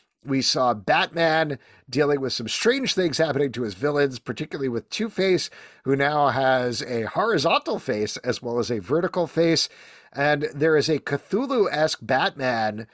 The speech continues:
who is breaking through as well. In this issue, it all gets blown out. We find out pretty much exactly what's going on, though there's still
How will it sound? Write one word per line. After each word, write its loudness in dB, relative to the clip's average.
who -2
is 0
breaking -2
through -6
as -4
well. 2
In -8
this 4
issue, 2
it 0
all 6
gets 2
blown 2
out. 2
We -6
find 2
out 2
pretty 0
much 0
exactly 0
what's 0
going -2
on, 0
though 0
there's -2
still -2